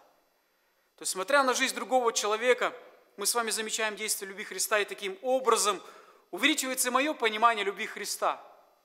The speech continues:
То есть я вижу, как Господь действует в жизни другого человека, и этим обогащается мой, а, жизненный опыт.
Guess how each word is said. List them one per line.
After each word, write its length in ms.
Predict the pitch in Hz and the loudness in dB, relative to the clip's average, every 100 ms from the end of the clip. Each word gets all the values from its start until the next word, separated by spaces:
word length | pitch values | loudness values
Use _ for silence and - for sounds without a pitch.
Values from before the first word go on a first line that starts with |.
| _ _ _ _ | _ _ _ _
То 80 | 190 | -6
есть 120 | 214 | -4
я 60 | |
вижу, 240 | 226 247 202 | -2 -2 -4
как 140 | 190 | -6
Господь 380 | 180 180 - 202 | -4 -4 -6 -8
действует 360 | 226 226 190 180 | -6 -4 -6 -8
в 40 | |
жизни 200 | 202 185 | -8 -8
другого 400 | 180 190 202 180 | -6 -2 0 -2
человека, 540 | - 185 180 190 180 | -6 -6 -6 -6 -8
и 140 | 147 180 | -8 -8
этим 160 | 190 | -6
обогащается 640 | 180 165 160 190 180 175 156 - _ _ _ | -10 -12 -10 -6 -6 -6 -12 -18 _ _ _
мой, 220 | 170 175 - _ _ _ _ - | -10 -10 -12 _ _ _ _ -18
а, 180 | 147 151 | -16 -14
жизненный 420 | 175 175 165 156 - | -10 -8 -8 -12 -10
опыт. 320 | 180 170 139 | -10 -10 -20